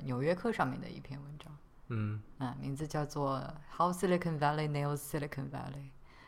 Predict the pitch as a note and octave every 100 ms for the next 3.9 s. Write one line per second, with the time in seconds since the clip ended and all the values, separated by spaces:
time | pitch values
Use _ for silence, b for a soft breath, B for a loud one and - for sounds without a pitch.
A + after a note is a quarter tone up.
0 | B C#3 C#3+ C#3 G3+ F3+ F#3 F#3 D3 D#3
1 | D3 C3+ C3+ D3+ D#3 C#3+ B2 - D3+ D3
2 | D3 C#3 E3 F#3 C#3 D3 D3 C#3 C#3+ C3+
3 | D3 D3+ C#3+ D#3 D3 D3 C#3+ C#3